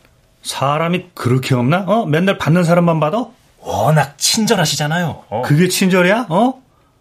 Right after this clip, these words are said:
Speaker 1: 맨날 그냥 내가 진상들 상대하고 있으면 끼어들어가지고 말리고, 어? 뭐 또 뭐 사과하라. <clears throat> 에이, 또 민원인 편들고, 어? 그게 친절이야?
Speaker 2: 아, 예, 뭐, 전 아직 일 년 차라 아직 잘 몰라서요.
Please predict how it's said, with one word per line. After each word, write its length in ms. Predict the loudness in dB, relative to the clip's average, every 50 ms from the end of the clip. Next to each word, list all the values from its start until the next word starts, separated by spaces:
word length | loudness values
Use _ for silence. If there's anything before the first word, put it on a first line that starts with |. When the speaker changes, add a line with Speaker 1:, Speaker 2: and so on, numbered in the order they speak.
| _ _ _
Speaker 1:
맨날 580 | -4 -2 -2 -2 -2 -2 -2 0 0 2 2 2
그냥 240 | 2 2 2 2 2
내가 180 | 2 2 2
진상들 420 | 2 2 2 2 2 2 0 0 -2
상대하고 420 | -2 -2 -2 0 0 2 2 2
있으면 300 | 0 0 0 -2 -2 -2
끼어들어가지고 680 | 0 0 0 0 0 0 0 0 0 2 0 -2 -2 -4 -8 -6
말리고, 680 | -2 -2 0 0 0 0 0 0 0 -2 -4 -4 -4 -4
어? 40 | -2
뭐 220 | 0 -2 -2 0
또 80 | -2 -2
뭐 100 | -2 -2
사과하라. 640 | -2 -2 -2 -2 -2 -2 -2 -2 -2 -2 -2 -2 -4 -8 -14 -20 -20 -12 -6 -4 -4
<clears throat> 400 | -4 -6 -8 -14 -16 -12 -8 -8
에이, 260 | -6 -6 -8 -10 -14 -16 -14 -6 -2
또 80 | 0
민원인 460 | 2 4 4 4 4 4 2 2 0
편들고, 520 | 0 0 0 0 0 0 -2 -4 -10 -16 -20 _ _ _ _ -4
어? 200 | -4 -2 -2 -4 -8 _ _ _ _ _ _ _
그게 320 | -8 -6 -4 -2 -2 -2
친절이야? 640 | -4 -6 -4 -2 0 0 2 2 2 0 0 -2 -6 -12 _ _ _ _ _ _ _ _ _ _ _ _ _ _ _ 0
Speaker 2:
아, 140 | 2 4 4 4 2 0 -2 -2 0
예, 180 | 2 2 2
뭐, 280 | 2 4 4 4 4 2 0 -6 -10 -14 -16 -20 _ _ _ _ _ -10 -6
전 240 | -4 -4 -6 -6 -6 -8
아직 320 | -6 -6 -4 -6 -6 -8 -8
일 120 | -6 -2 0
년 120 | 0 0
차라 600 | -2 -2 -2 -2 0 0 -2 -2 -4 -6 -4 -4
아직 200 | -4 -4 -4 -4
잘 300 | -4 -2 0 0 -2 -2 -2
몰라서요. 720 | -4 -6 -4 -2 -2 -2 -2 -2 -4 -4 -4 -6 -6 -8